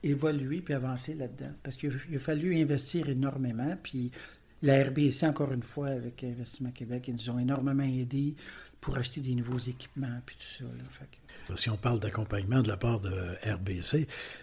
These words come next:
Speaker 2: il y a bien sûr des capitaux, mais il y a aussi, euh, du conseil dans tout ça, là.
Speaker 1: Oui, on a une relation assez proche avec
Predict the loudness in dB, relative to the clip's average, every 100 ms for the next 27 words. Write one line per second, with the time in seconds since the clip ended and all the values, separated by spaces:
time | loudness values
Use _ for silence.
0 | -2 0 2 0 -4 -4 0 4 6 6
1 | 2 2 4 8 8 6 -6 -14 -6 0
2 | 0 4 4 4 6 8 8 10 10 8
3 | 4 6 8 10 10 8 6 0 -4 0
4 | 0 -2 -12 -4 4 8 8 8 6 6
5 | 6 6 6 4 2 2 2 0 -4 -2
6 | 0 2 0 0 -4 -4